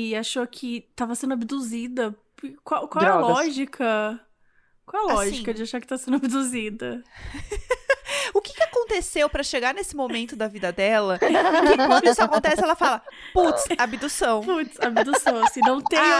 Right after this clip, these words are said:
Speaker 1: outra
Speaker 3: não.
Speaker 1: res-,
Speaker 3: Não
Speaker 1: não
Speaker 3: tem
Speaker 1: tem
Speaker 3: outra
Speaker 1: outra
Speaker 2: O lençol na
Speaker 1: resposta.
Speaker 2: cabeça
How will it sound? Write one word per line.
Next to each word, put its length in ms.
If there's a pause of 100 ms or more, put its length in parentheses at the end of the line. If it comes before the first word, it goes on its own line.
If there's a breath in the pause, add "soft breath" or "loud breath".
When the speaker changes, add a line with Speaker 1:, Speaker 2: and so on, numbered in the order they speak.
Speaker 1:
outra 40 (120)
Speaker 3:
não. 80
Speaker 1:
res-, 240 (480 loud breath)
Speaker 3:
Não 160
Speaker 1:
não 60
Speaker 3:
tem 120
Speaker 1:
tem 80
Speaker 3:
outra 180
Speaker 1:
outra 120
Speaker 2:
O 40
lençol 220
na 140
Speaker 1:
resposta. 140
Speaker 2:
cabeça 600